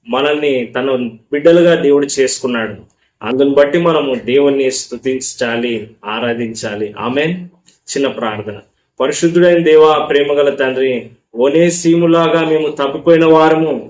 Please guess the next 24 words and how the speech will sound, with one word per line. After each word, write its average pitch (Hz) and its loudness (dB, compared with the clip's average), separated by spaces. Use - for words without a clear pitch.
ప్రభా, 147 2
ఈరోజు 151 -2
వాక్యం 143 0
వింటున్న 151 -4
వారు 147 0
ఎవరైనా, 160 2
ప్రభా, 143 0
తప్పిపోయిన 156 0
వారు, 151 2
మరి 131 -2
లోకంలో 147 2
పాపంలో 151 0
ఉన్న 151 -4
వాళ్ళు 147 0
ఈ 131 0
వాక్యాన్ని 143 0
వింటే 143 0
నేడే 139 2
వారు 160 4
రక్షణలోనికి 165 0
రావాలి. 143 0
యేసుక్రీస్తు 170 0
ప్రభువారు 151 2
మంచి 139 -4